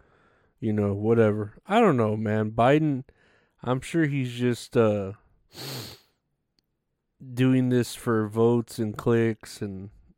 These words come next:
I don't know, whatever else, whatever weird shit he's, uh, got his, uh, you know, or, like I said, he's probably, like, doing this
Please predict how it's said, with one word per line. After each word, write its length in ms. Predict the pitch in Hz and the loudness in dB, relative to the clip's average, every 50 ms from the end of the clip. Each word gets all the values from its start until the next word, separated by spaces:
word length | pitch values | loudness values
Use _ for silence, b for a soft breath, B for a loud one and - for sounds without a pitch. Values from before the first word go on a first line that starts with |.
| _ _ | _ _
I 60 | - 127 | -6 -4
don't 180 | 147 135 110 | -2 -2 -2
know, 100 | 107 104 | -4 -8
whatever 480 | 104 107 110 113 123 123 120 117 117 117 | -6 -2 2 4 4 4 4 2 2 2
else, 440 | 113 113 110 - - - - - _ _ _ - _ | 2 2 0 -2 -6 -18 -20 -20 _ _ _ -20 _
whatever 420 | _ 113 113 113 113 117 117 117 110 | _ -6 -2 0 0 0 0 -2 -4
weird 320 | 107 107 107 110 107 - | -4 -2 -2 -2 -2 -4
shit 340 | - - - 113 104 95 113 | -10 -8 -6 -6 -6 -6 -10
he's, 380 | - 110 110 110 107 101 101 107 | -10 -10 -8 -8 -8 -8 -8 -10
uh, 280 | 101 98 92 95 101 _ _ _ _ _ _ _ _ _ _ _ _ _ _ _ _ _ - | -10 -8 -10 -12 -14 _ _ _ _ _ _ _ _ _ _ _ _ _ _ _ _ _ -12
got 320 | 123 117 113 107 107 101 - | -2 0 0 0 0 -2 -4
his, 380 | - 113 107 104 101 104 - | -4 -4 -4 -4 -8 -6 -6
uh, 320 | 113 104 101 95 92 98 110 _ _ _ _ - | -4 -4 -4 -8 -10 -12 -14 _ _ _ _ -10
you 140 | 120 110 107 | -8 -6 -4
know, 160 | 107 107 104 | -4 -4 0
or, 340 | 107 113 127 123 117 107 b b b b b b b b b | 4 6 6 6 6 4 b b b b b b b b b
like 160 | 120 120 123 | -2 4 6
I 120 | 139 143 | 6 6
said, 320 | 139 - - 143 127 123 113 | 6 6 4 4 4 4 2
he's 160 | 127 131 123 | -2 -6 -8
probably, 400 | _ - 135 131 135 127 123 120 | _ 4 6 6 6 6 4 4
like, 280 | 117 113 113 113 113 | 4 2 2 2 -2
doing 340 | 104 113 117 120 127 127 127 | 0 2 2 4 2 2 2
this 440 | 127 131 131 123 - - - - - | 2 4 2 2 0 -4 -12 -14 -16